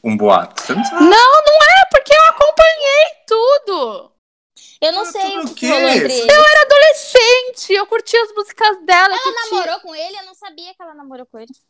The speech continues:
Speaker 2: Menina, menina, isso é, isso é pra <laughs> aquela, né? Não quero, não quero ser, enfim. Machistare.
Speaker 3: Hum.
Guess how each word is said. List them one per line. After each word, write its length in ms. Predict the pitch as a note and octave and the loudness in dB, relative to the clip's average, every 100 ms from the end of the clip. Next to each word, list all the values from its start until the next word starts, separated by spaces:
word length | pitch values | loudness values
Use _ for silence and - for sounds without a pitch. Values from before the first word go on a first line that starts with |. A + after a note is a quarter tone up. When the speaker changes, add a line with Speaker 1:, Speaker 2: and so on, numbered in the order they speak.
| _ _ _ _ | _ _ _ _
Speaker 2:
Menina, 720 | G4 C5 C5+ C5 C#5 C5+ D4+ - | -12 -12 -12 -14 -12 -6 -8 -8
menina, 280 | B3+ F4+ A4 | -12 -10 -6
isso 140 | F4+ A#4 | -2 0
é, 40 | A#4+ - _ - | 0 -4 _ -8
isso 140 | F#4 | -6
é 120 | F4+ F#4 | -8 -10
pra 400 | - A4+ F#4+ G#3 | -4 0 2 0
<laughs> 260 | C#4+ E4+ C#4 | -2 -2 -2
aquela, 420 | C#4+ - G#3+ A3 | -2 -4 -6 -8
né? 180 | A3+ C4 D4 E4 - - - - - | -14 -12 -12 -14 -20 -20 -20 -20 -12
Não 140 | D4 | -8
quero, 140 | C#4 | -8
não 60 | D4+ | -8
quero 160 | D#4+ - | -10 -12
ser, 140 | C4+ _ A3+ _ _ - | -16 _ -20 _ _ -20
enfim. 400 | B3 F#3+ A3+ - _ _ _ _ _ _ _ _ _ _ - | -20 -16 -16 -20 _ _ _ _ _ _ _ _ _ _ -4
Machistare. 640 | E4+ E4+ - A3 F3+ A3+ | -2 -2 -2 0 0 -4
Speaker 3:
Hum. 60 | A#3+ | -14